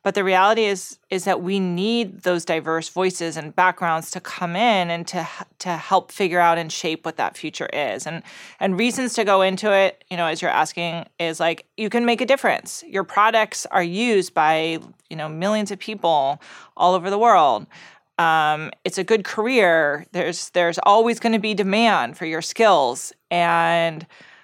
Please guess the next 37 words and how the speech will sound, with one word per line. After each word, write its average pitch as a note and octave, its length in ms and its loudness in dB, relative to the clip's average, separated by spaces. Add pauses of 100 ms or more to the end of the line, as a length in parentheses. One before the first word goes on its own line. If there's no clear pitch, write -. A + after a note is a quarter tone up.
(360)
I, E3+ 360 2
so - 200 -4
I G3 220 4
think A3+ 180 -4
it's G#3+ 100 -6
a F#3+ 80 -2
really E3+ 560 -2
important G3+ 520 -4 (340)
area F#3 520 2
for - 120 -6
us - 120 -6
to E3+ 80 -8
have F3+ 180 -2
more F3 160 2
diversity. D3 580 -6
I G#3 100 2
think A#3+ 160 -2
computer A3 320 0
science G3 260 -2
should F3+ 100 -8
be E3 100 -4
taught - 320 2
to - 180 -2
everyone E3 360 -2
at G#2+ 100 -10
school. - 380 -6
And F#3 140 0
the F3 80 2
reason A3+ 360 0
that G#3 120 4
it's F#3 160 -2
not G3 300 4
taught F3+ 200 0
at D#3 120 -4
school E3 220 -4
right D#3 180 -4
now D3 240 -4